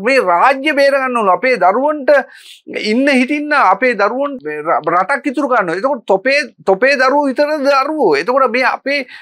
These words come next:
දෙකෝටි විසි ලක්ෂයක් ප්‍රමුඛ ජනතාවගේ දරුවන්ගේ දරුවෝ නෙමෙයිද? එතකොට උන්ට ඉන්න හිටින්න රටක් නැති කරලා උන් යන්න හිතෙන රටක් ඇති කරපු තොපි දැන් පාර්ලිමේන්තුවේදී කියනවා තොපේ දරුවන්ට විතරක්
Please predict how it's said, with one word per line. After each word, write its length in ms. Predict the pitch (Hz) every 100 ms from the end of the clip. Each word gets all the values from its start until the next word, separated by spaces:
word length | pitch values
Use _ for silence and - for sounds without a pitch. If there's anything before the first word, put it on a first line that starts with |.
| -
දෙකෝටි 420 | 185 202 269 269
විසි 220 | 233 277
ලක්ෂයක් 500 | 277 262 - 269 -
ප්‍රමුඛ 380 | - 262 277 277
ජනතාවගේ 640 | 208 226 262 285 285 269 220
දරුවන්ගේ 880 | 214 247 285 285 285 254 233 254 -
දරුවෝ 360 | 190 202 269 302
නෙමෙයිද? 300 | 330 349 190 127 - -
එතකොට 360 | - 269 240
උන්ට 320 | 214 247 254 302 208
ඉන්න 260 | 208 233 269
හිටින්න 520 | 262 285 285 285 285
රටක් 420 | 240 226 269 233
නැති 280 | 214 226 277
කරලා 240 | 294 294 254
උන් 360 | 269 277 220 - - -
යන්න 480 | 202 202 208 262 269
හිතෙන 320 | 254 254 285 269
රටක් 400 | 247 262 262 277
ඇති 140 | 277
කරපු 340 | 294 277 277 -
තොපි 380 | 233 240 247 220 254 - - _ _ -
දැන් 240 | 196 262
පාර්ලිමේන්තුවේදී 800 | 254 208 247 277 294 247 254 214
කියනවා 280 | 208 254 302
තොපේ 260 | 240 269 294
දරුවන්ට 420 | 294 285 285 240
විතරක් 360 | 220 233 269